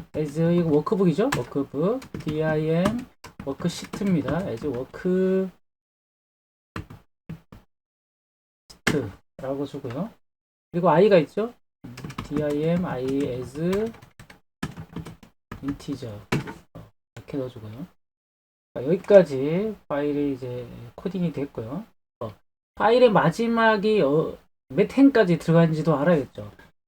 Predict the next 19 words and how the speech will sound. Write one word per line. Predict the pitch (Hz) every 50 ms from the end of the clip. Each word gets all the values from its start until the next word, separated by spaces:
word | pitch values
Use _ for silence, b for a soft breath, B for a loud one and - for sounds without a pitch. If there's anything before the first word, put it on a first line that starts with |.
| _ -
여기는 | - 165 175 202 214 208 208 214 208 208 185
지금 | - - 185 170 185 185 190 185 180
이제 | 156 151 -
취합하는 | - - - - 277 277 269 - - 247 247 226
파일의 | - - 196 170 156 151 170 175
마지막 | 147 131 120 123 143 175 202 202 180
위치인데 | 165 151 - - 151 139 123 123 117 131 147 131 110 104 104 - _ _ _ _ _ _ _ - _ _ - _ _ -
취합하는 | - - 233 247 240 - 220 226 226 220 220 202
파일의 | - - 208 202 196 202
마지막 | 180 151 143 - 180 175 180 180 165 131
위치가 | 135 - - - - 185 185
아니라 | 143 135 160 156 135 135 147 147 120 107 104 - - _ _ _ _ _ _ _ _ _ -
우리가 | 143 151 160 170 165
가져오는, | - - 147 156 170 165 233 226 202 180 143 120 107 - - _ _ _
가져오는 | - - - - 151 208 214 202 196 190 180 175 180 180
개개인의 | - - 131 135 - 180 175 170 170 -
파일의 | - - 185 175 175 202 190 151
위치를 | 170 165 - - 196 175 175 180 180 -
또 | - 131 131 127 113 -